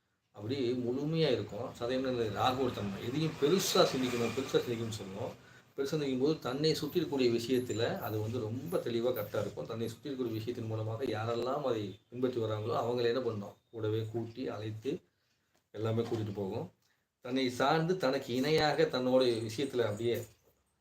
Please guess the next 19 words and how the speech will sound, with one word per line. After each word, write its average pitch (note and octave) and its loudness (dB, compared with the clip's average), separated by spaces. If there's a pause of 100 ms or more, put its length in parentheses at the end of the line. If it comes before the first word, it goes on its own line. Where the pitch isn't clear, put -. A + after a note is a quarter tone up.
டைரக்டா B2 0 (220)
அவங்க A2 -4
வந்து A#2 -2
கரெக்டா, A#2 0
கரெக்டா A#2+ -2
வந்து A#2+ 2
நின்னுட்டாங்க B2+ 2
அப்படின்னா, A2 -2
அவங்கள G#2+ -4
விட்டு G#2 -2
என்ன A#2 -2
பண்ண A#2 0
முடியாது? G2 -4 (480)
அவ்வளவு - -4
சீக்கிரம் A#2 -2
அது G2 -2
விலகாது. G2 -2 (1120)
அப்படி A#2 0
இல்லாம, C#3+ 4